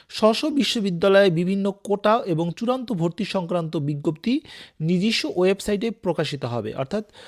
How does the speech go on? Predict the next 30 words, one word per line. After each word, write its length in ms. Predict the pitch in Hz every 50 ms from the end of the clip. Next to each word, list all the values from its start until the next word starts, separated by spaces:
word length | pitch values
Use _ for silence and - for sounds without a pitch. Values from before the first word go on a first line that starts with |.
| - - - _ _
তুমি 260 | - 196 185 196 190 175
যে 340 | 151 151 190 190 196 190
বিশ্ববিদ্যালয়ে 600 | 170 180 170 - 233 214 220 190 202 208 202 196
চান্স 320 | 170 - 160 143 135 131 -
পেয়েছো, 420 | - 147 139 135 - 214 262 339 - _ _ _ -
সেই 240 | - - 247 254
বিশ্ববিদ্যালয়ের 720 | 220 214 220 - - 247 202 208 185 180 208 202 208 208 190
ওয়েবসাইটেই 640 | 175 160 180 220 226 - - 240 233 220 208 220 202
মূলত 320 | 170 151 147 143 143 - 202 262 302 - _ - - - - - - - _ _ _ _
তোমার 320 | 196 180 190 185 185 170
ভর্তি 460 | 147 127 123 - 196 214 208 - 269 214
বিজ্ঞপ্তি 420 | 196 180 160 160 190 170 - 202
সংক্রান্ত 580 | - - 175 160 147 165 165 165 160 - - 208 233 269 277 254 226 165
যে 400 | 139 131 160 156 160 156 156 147
নোটিশ 440 | 147 170 180 202 226 220 - - -
সেটা, 400 | - 160 - 165 147 139 131 92 - _ _ _ _ _ -
আহ, 200 | 165 147 143 135
প্রকাশিত 460 | 143 165 151 160 143 - 151 147 156
হবে। 300 | 131 143 147 180 240 330 - _ _ - - - - - _ -
ধরি 260 | 160 185 208 208 196
তুমি 280 | 190 208 185 190 185 170
জগন্নাথ 380 | 151 175 180 190 190 190 175
বিশ্ববিদ্যালয়ে 580 | 160 165 160 - 185 170 165 160 170 160 156 147
চান্স 280 | - 151 139 139 135
পেয়েছো, 380 | - 147 139 139 - 220 240 311 - _ _
এখন 220 | 165 139 - 151 147
চূড়ান্ত 320 | - 185 180 175 165 175
ভর্তি 280 | 147 139 143 - - 147
হতে 180 | 151 151 180
যাচ্ছ, 280 | 165 151 - - -